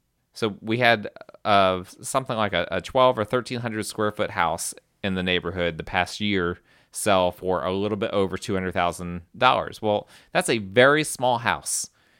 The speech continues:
for this neighborhood. There's not very many houses in my neighborhood that are that small.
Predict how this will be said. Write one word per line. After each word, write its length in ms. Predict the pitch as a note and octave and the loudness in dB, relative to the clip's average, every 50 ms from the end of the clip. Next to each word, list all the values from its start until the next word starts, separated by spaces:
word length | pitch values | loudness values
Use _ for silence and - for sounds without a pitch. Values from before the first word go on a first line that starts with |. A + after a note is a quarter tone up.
| _ - _ | _ -20 _
for 140 | - - G#2 | -4 -4 -4
this 160 | G2 G2 - | -2 -2 0
neighborhood. 400 | A2+ A#2+ C3+ C#3 - G2 F#2 D#2+ | 2 4 4 4 2 -2 -4 -4
There's 200 | D#2 F#2 G2+ F#2+ | -2 -4 -4 -2
not 340 | G#2+ A2 A2+ A#2+ B2 - - | -4 0 4 4 4 6 6
very 160 | B2+ A#2 A2 | 4 2 2
many 180 | G#2+ G#2+ G2+ G2 | 2 0 0 0
houses 560 | G#2 G#2+ G#2+ A#2+ C3 A#2+ G#2+ G2 F#2 F2 - | 0 2 2 2 2 0 -2 -4 -6 -6 -6
in 160 | - G#2 G2+ | -6 -4 0
my 160 | F#2+ G2 G#2+ | 2 2 2
neighborhood 500 | A2 A2 G#2 G#2 G2+ G2 F#2+ F#2+ F2+ F2 | 4 2 0 0 0 -2 -4 -4 -4 0
that 160 | E2+ F2 E2+ F2 | 2 2 2 4
are 260 | F2 E2+ F2 F2+ - _ _ _ _ _ _ - | 2 0 -2 -4 -6 _ _ _ _ _ _ -4
that 200 | F2 D#2 - - | -4 -2 -2 -4
small. 540 | - - C#3 E3+ G3 C#3+ - - - _ | -6 -2 0 2 2 2 0 -4 -10 _